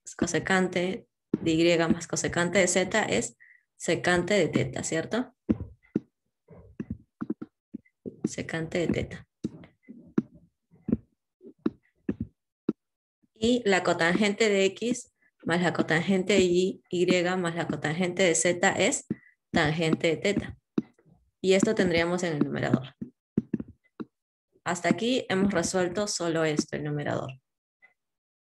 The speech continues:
Ahora, para el denominador, vamos a usar otra identidad. Esta.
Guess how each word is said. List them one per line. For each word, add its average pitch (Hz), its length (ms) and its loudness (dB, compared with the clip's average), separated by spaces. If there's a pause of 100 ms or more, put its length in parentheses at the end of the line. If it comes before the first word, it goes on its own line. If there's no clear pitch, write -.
(600)
Ahora, 165 280 4
para 175 180 6
el 185 80 8
denominador, 196 880 4 (360)
vamos 196 220 2
a 208 60 0
usar 196 260 0
otra 190 260 0
identidad. 240 440 -2 (1120)
Esta. 165 340 -2